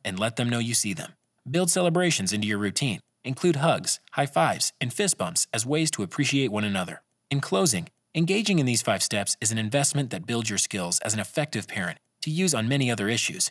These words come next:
and builds important skills that will last a lifetime for your child or teen.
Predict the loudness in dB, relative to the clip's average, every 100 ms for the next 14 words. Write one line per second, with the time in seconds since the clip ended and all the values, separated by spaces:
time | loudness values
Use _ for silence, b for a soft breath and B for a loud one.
0 | _ -6 0 0 0 -2 -4 -2 -2 0
1 | -2 -2 -2 -2 -2 0 0 0 -2 0
2 | -2 -2 -6 -6 -8 -4 -2 0 -2 -2
3 | -4 -4